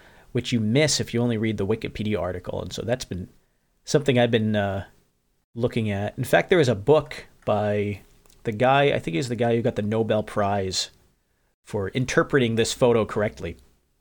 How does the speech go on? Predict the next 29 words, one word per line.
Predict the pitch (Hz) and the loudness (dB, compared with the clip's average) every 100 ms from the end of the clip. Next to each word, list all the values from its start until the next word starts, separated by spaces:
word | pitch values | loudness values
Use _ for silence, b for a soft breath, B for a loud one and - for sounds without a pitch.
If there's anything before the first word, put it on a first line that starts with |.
| _ _ | _ _
um, | 107 98 104 104 | -12 -8 -10 -6
has | 127 113 | -4 -2
a | 107 104 101 B B B B B _ | -2 -4 -8 B B B B B _
written | 120 160 - 170 | 2 2 4 2
story | 147 - 170 170 160 | 4 4 6 8 6
of | 135 | 6
his | 175 | 6
account | 165 - 151 156 | 4 4 4 2
for | 139 131 | 2 2
how, | 123 139 139 139 | 6 6 6 6
uh, | 127 127 | 6 4
how | 113 139 | 4 4
everything | 143 135 135 | 6 4 0
happened. | 113 123 123 113 110 | 2 2 2 0 -2
And, | 104 101 - | -4 -4 -4
uh, | 127 - | -2 -2
of | 139 | 2
course, | 175 156 | 4 4
there | 143 | 4
was | 113 | 4
drama | - 123 135 131 | 4 6 6 4
inside | 127 123 127 123 | 4 4 4 4
the | 120 120 120 120 B B B B B B - | 6 6 4 2 B B B B B B -8
college, | - 170 165 160 160 156 135 147 | 4 6 8 8 6 4 4 4
and, | 139 131 123 - | 4 2 0 0
um, | 113 107 107 104 104 101 _ _ _ _ _ _ - | 2 4 2 0 -4 -6 _ _ _ _ _ _ -4
Rosalind | - 156 156 156 135 | 4 4 6 4 4
Franklin | - 151 147 151 117 | 4 4 4 2 4
left. | 113 139 - - | 4 4 2 -4